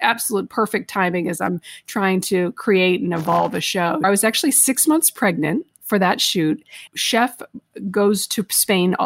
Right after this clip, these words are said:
for the summer to see family and to, to spend his summers there. And so when I was interacting with the communications director at the Think Food Group, which is where he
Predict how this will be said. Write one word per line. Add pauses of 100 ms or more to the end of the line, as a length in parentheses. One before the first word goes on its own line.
for
the
summer (280)
to
see
family
and
to, (100)
to
spend
his
summers
there. (380)
And
so
when
I
was
interacting
with
the
communications
director
at
the
Think
Food
Group, (260)
which
is
where (160)
he